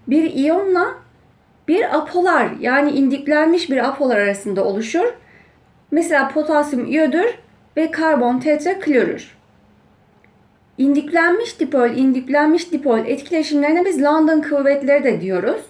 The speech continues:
Bunlar iki tane apolar ya da iki tane indüklenmiş apolar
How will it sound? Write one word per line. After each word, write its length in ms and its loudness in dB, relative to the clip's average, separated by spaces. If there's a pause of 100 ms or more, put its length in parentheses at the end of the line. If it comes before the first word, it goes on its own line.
(600)
Bunlar 420 2
iki 200 -10
tane 300 -2
apolar 600 0 (800)
ya 140 2
da 100 2
iki 280 -6
tane 320 0
indüklenmiş 920 0 (180)
apolar 460 2